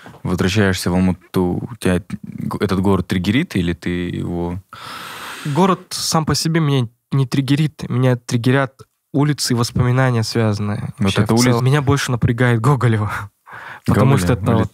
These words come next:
Speaker 2: вот улица, по которой я часто гулял, это вот район супермаркета Holiday, а, вот этот, э, туда дальше идешь, фастфуд, э, Куропатка,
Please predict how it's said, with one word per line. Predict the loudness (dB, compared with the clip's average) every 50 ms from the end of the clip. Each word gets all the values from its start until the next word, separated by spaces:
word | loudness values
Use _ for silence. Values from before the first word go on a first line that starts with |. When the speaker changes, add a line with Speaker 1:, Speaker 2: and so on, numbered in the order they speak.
| -2
Speaker 2:
вот | 0 2
улица, | 4 4 2 0 -4
по | -4 -4 -2
которой | -2 0 0 2 2 4 2
я | 2
часто | 0 -2 -4 -2 -4 -4
гулял, | 0 2 2 4 4 2
это | 0 0 -2
вот | -6 -2 -2
район | 0 2 2 2 2 2 0 -2
супермаркета | -4 -6 -4 -2 0 2 2 0 0 -2 -6 -4 -4 -4 -4 -4 -6 -8 -12 -12 -14 -8 -2
Holiday, | 2 2 4 4 2 2 0 2 2 4 4 2 2 -2 -4 -10 -16 -18 -16 -18 -18 -14 _
а, | -4 -2 -2 -2 -2 -2
вот | -2 -4 -4 -4
этот, | -2 -4 -4 -6 -4 -4
э, | -2 -2 -2 -2
туда | -4 -2 0 0
дальше | 2 2 0 0 0 -2 -4 -4
идешь, | -2 0 -2 -2 -2 -2
фастфуд, | -4 -4 -4 -4 -2 -2 -2 -2 -2 -4 -4
э, | -4 -2 -2 -2 -2 -4 -4
Куропатка, | -2 -2 0 0 -2 0 0 0 2 2 0 -2 -4 -2 -2 -2 -2 -2